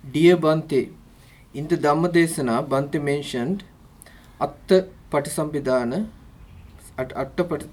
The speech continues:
Atta Patisambhida, Dhamma Patisambhida and Nirukti Patisambhida. If only the word Patisambhida is focused on, could Bhante explain the meaning, within brackets,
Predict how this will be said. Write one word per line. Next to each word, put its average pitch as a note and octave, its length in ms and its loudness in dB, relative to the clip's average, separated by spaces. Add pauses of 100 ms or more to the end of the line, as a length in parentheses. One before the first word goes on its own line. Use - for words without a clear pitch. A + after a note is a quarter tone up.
Atta - 340 -6
Patisambhida, D3 800 -4 (500)
Dhamma D#3 500 2 (480)
Patisambhida C#3 840 -4
and D#3+ 300 -2 (540)
Nirukti E3+ 680 0 (280)
Patisambhida. C#3 680 -6 (1000)
If - 300 0
only F#3 280 4
the F#3 140 6
word E3+ 400 2 (460)
Patisambhida D#3+ 840 -2 (240)
is D3+ 200 -4
focused D#3+ 720 0
on, C3 360 -4 (680)
could F#3 180 2
Bhante D#3 420 2
explain B2 760 0 (220)
the D3+ 100 0
meaning, C#3+ 520 -2 (440)
within C#3 260 -6
brackets, C#3+ 520 -6